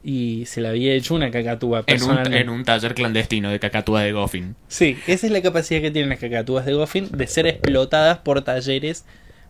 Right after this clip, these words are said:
Speaker 1: para pequeños adminículos para alcanzar objetos.
Speaker 2: Es que no, no se animan a hacer un sindicato, <laughs> digamos. O sea, son explotadas.
Speaker 1: Tienen que, que tomar el poder por las armas las
Speaker 2: Claro.
Speaker 1: cacatúas de Goffin
Speaker 2: Eh,
Speaker 1: y mandar a todos sus explotadores a Siberia directamente.
Speaker 2: <laughs> Yo quería decir que me la estaba imaginando las cacatúas en una, en un montaje a lo MacGyver.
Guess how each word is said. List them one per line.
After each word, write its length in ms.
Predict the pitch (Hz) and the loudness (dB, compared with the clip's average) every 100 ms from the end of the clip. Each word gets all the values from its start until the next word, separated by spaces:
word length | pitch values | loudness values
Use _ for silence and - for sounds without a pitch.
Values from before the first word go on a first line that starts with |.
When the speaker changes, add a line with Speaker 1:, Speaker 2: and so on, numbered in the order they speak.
| - | -8
Speaker 1:
para 420 | 123 123 131 131 131 | -4 -2 -2 -4 -4
pequeños 400 | 123 139 139 131 | -2 -2 -2 -4
adminículos 560 | 131 131 131 143 139 | -4 -2 -2 -2 -2
para 160 | - 123 | 0 0
alcanzar 400 | 120 120 123 123 | 0 -4 -4 -4
objetos. 360 | 117 - 110 | -6 -8 2
Speaker 2:
Es 120 | - - | 2 4
que 100 | 196 | 2
no, 240 | 226 233 | 4 4
no 140 | 220 | 2
se 100 | 208 | 2
animan 320 | 202 208 202 165 | 2 2 2 2
a 60 | |
hacer 180 | 147 180 | 0 0
un 60 | 175 | 0
sindicato, 600 | 175 156 339 180 - - | 0 -2 0 0 6 8
<laughs> 60 | |
digamos. 560 | 180 170 196 170 175 156 | 10 12 10 8 0 -2
O 40 | |
sea, 340 | - 180 165 160 | -2 0 0 0
son 220 | 165 214 | 0 0
explotadas. 440 | 202 190 190 233 | 2 2 4 4
Speaker 1:
Tienen 280 | 214 170 185 | 4 4 2
que, 100 | - | 0
que 80 | 160 | -2
tomar 300 | 151 151 180 | 2 2 4
el 80 | 180 | 4
poder 240 | 139 139 | 4 4
por 160 | 143 135 | 4 0
las 160 | 135 156 | 4 4
armas 320 | 139 131 123 | 4 4 2
las 80 | 285 | 4
Speaker 2:
Claro. 220 | 285 254 | 6 6
Speaker 1:
cacatúas 280 | 156 139 127 | 6 4 2
de 80 | 127 | 2
Goffin 320 | 127 123 147 | 0 -2 2
Speaker 2:
Eh, 600 | 175 170 165 160 151 151 156 | 4 6 6 6 6 4 4
Speaker 1:
y 80 | |
mandar 400 | 139 123 127 139 | 2 2 2 4
a 120 | 156 139 | 4 4
todos 260 | 151 156 | 0 -2
sus 160 | 147 135 | -4 -4
explotadores 560 | 127 127 127 131 135 | -4 -2 0 0 0
a 60 | 131 | -2
Siberia 580 | - 135 127 117 113 110 | -4 0 0 0 -4 -6
directamente. 500 | 110 117 - 226 185 | -6 -2 0 2 4
Speaker 2:
<laughs> 1500 | 233 254 - 233 - - - - - - - - - - | 8 8 8 6 4 2 0 0 -4 -4 -20 -20 -10 -8
Yo 120 | - 170 | -4 4
quería 260 | 175 160 | 8 10
decir 220 | 135 139 | 8 4
que 100 | 156 | 0
me 60 | 151 | 0
la 80 | 117 | 0
estaba 160 | 139 | 0
imaginando 500 | 139 131 - 117 131 | -2 -2 -4 -4 -2
las 120 | 135 113 | -2 -4
cacatúas 720 | 110 107 104 120 127 165 - | -4 -4 -2 0 0 -2 -6
en 160 | 107 110 | -4 -2
una, 600 | 117 120 110 107 101 101 | 0 2 2 0 -2 -4
en 120 | 110 | -6
un 100 | 123 | -4
montaje 460 | 131 120 113 117 131 | -2 -2 0 -2 -2
a 20 | |
lo 100 | 110 | -4
MacGyver. 640 | 104 110 110 107 139 196 | -4 -4 -4 0 2 0